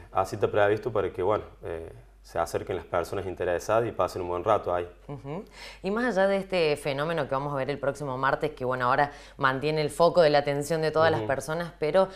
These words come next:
Speaker 2: ¿cómo ves, eh, la actividad astronómica en Río Cuarto generalmente? Eh, ¿se está desarrollando? ¿Cómo está en comparación?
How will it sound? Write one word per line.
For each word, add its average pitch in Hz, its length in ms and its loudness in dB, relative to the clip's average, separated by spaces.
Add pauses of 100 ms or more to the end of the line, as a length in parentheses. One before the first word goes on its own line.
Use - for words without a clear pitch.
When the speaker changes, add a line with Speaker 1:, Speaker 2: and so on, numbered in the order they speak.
(200)
Speaker 2:
¿cómo 220 320 0
ves, 214 420 2
eh, 160 180 4
la 143 100 2
actividad 147 460 2
astronómica 175 720 2
en 147 140 -2
Río 151 280 0
Cuarto 123 460 2
generalmente? 123 920 -6 (240)
Eh, 135 160 0
¿se - 100 -8
está 156 180 2
desarrollando? 180 880 2
¿Cómo 160 160 -4
está 156 140 -8
en 160 60 -4
comparación? 156 640 -2